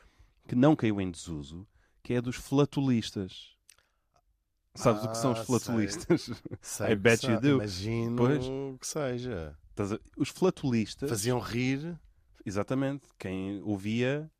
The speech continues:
Speaker 1: eh, no fundo, as emissões gasosas
Speaker 2: Uhum.
Speaker 1: que atravessavam o esfíncter dos ditos, chamada flatulência.
Speaker 2: Uau.
Speaker 1: E também aqui os ingleses eram pródigos, na verdade. Chega-nos a crónica do século treze, do Henrique segundo,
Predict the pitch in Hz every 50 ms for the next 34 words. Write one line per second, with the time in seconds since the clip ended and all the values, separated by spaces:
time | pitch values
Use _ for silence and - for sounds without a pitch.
0 | _ _ _ _ _ _ _ _ _ _ - 123 120 120 120 127 117 - - 127
1 | 120 120 117 107 123 127 131 135 123 - - - - 135 127 123 113 101 95 110
2 | 107 95 98 104 107 113 110 110 131 135 135 139 - 95 90 - - - 123 135
3 | - 123 123 113 - - - 127 117 123 120 117 123 127 127 127 131 135 135 131
4 | 123 123 123 - - - 135 127 123 120 - - 117 117 120 - _ _ _ 92
5 | 104 98 101 - 113 110 - - - - - _ _ - _ _ _ _ _ _
6 | _ _ _ - - 90 85 85 85 - - 98 85 - - 95 92 87 87 -
7 | - - 87 - _ _ _ - 90 90 85 82 82 82 80 - _ _ _ _
8 | - 110 - 127 127 147 156 143 127 - - 110 117 120 117 123 120 113 117 117
9 | 120 113 123 127 131 120 - - 123 117 110 110 104 - - - - - 92 90
10 | 95 98 104 107 104 98 _ _ - - - 95 90 95 98 92 101 - - -
11 | 98 95 101 98 - - 110 - - _ _ _ _ _ _ _ _ - 104 101
12 | 92 - - - 151 135 - - - - 104 95 - - _ _ - 113 107 107
13 | 101 98 95 92 90 98 117 147 165 139 107 101 92 92 107 110 - - - -
14 | - 107 107 101 101 101 123 147